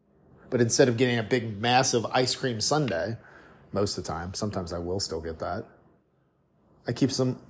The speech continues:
ice cream at home that I like. I've got these little serving dishes, almost like a salsa side dish if you go to a, uh, to a Mexican restaurant, that I put a couple sp-, scoops of ice cream in. It does the trick. Or I'll go out for a cone somewhere.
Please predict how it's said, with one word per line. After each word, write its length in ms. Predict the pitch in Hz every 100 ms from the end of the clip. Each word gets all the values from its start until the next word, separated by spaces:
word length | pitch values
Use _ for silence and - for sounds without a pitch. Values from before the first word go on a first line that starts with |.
| -
ice 160 | 135
cream 180 | - 143
at 60 | 131
home 200 | 110 98
that 80 | 92
I 80 | 90
like. 420 | 92 113 - - -
I've 120 | -
got 160 | 113 110
these 160 | 92
little 160 | 104 123
serving 480 | - 120 113 113 101
dishes, 340 | 92 117 -
almost 260 | 151 156 139
like 120 | 113
a 40 |
salsa 480 | 90 - 113 110 110
side 460 | - 104 98 90 90
dish 320 | 95 95 110
if 80 | 95
you 80 |
go 100 | 101
to 80 | 98
a, 400 | 92 87 - -
uh, 200 | 90 90 104 - -
to 80 | 92
a 40 |
Mexican 360 | 104 - 107 95
restaurant, 400 | 95 - 92 - - - -
that 120 | 127
I 80 | 131
put 240 | 127 -
a 40 | 131
couple 240 | 123 123
sp-, 240 | - 131 -
scoops 240 | 143 -
of 80 | 139
ice 160 | 147 -
cream 220 | 98 87
in. 140 | 80 - _ _ _ _ _ _ _ _ _ _ _ -
It 160 | 143 151
does 220 | 139 117
the 80 | 131
trick. 380 | 131 104 - - - -
Or 160 | 123 135
I'll 60 |
go 160 | 117 113
out 200 | 113 -
for 120 | 127
a 40 | 120
cone 300 | 151 160 147
somewhere. 440 | 95 80 -